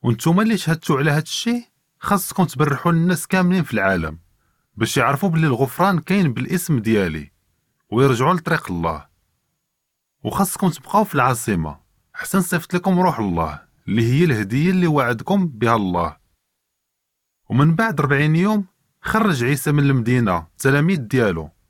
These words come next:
والناس اللي مآمنين به، وترفع لعند الله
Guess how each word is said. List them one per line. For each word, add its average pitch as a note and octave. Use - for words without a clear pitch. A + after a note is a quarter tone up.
والناس D#3
اللي E3
مآمنين C3
به، D#2
وترفع D#3+
لعند D3+
الله E2+